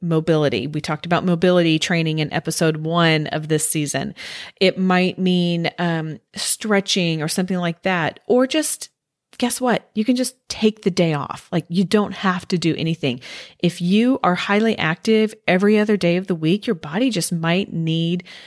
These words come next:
a day off. I have gone through seasons, and I am coming off a season where I was moving a whole lot. We did a ten thousand step challenge on my podcast Facebook group. And, uh,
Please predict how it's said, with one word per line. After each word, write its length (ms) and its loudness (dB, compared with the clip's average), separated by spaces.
a 100 2
day 380 2
off. 560 -2
I 180 0
have 240 0
gone 300 0
through 180 0
seasons, 560 0
and 100 0
I 120 0
am 260 0
coming 320 0
off 160 -2
a 40 0
season 420 0
where 300 2
I 120 2
was 340 0
moving 600 2
a 60 0
whole 260 0
lot. 320 0
We 140 0
did 160 -2
a 80 2
ten 260 0
thousand 360 0
step 260 -2
challenge 440 0
on 140 0
my 140 -2
podcast 580 -4
Facebook 360 -2
group. 220 0
And, 420 2
uh, 320 -2